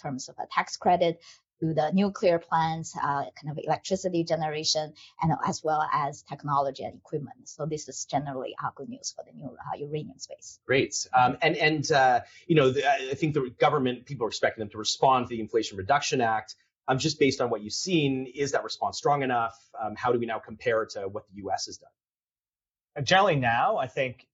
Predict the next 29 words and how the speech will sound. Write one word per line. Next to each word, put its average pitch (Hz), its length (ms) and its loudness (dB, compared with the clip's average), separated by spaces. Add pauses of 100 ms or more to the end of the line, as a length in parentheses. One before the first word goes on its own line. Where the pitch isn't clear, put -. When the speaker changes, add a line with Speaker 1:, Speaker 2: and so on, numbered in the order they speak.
(100)
Speaker 3:
the 131 240 -4 (360)
inflation, 143 460 0
the 127 120 -2
I 135 140 4
R 123 180 0
A 120 100 -2
in 117 100 -10
the 110 60 -12
U 107 220 -8
S, 104 360 0
the 107 100 -18
Inflation 113 280 -8
Reduction 123 360 -2
Act, 104 260 -4
is 120 100 -14
still 113 420 0 (280)
more 120 180 -2
generous. 123 640 -8 (380)
So 135 100 2
investment 117 440 -2
dollars 104 320 -2
are 104 40 -14
still 117 200 -4
flowing 107 580 -8
sort 135 300 -2
of 110 140 0
away 104 320 -4
from 101 160 -20
Canada, 98 680 -4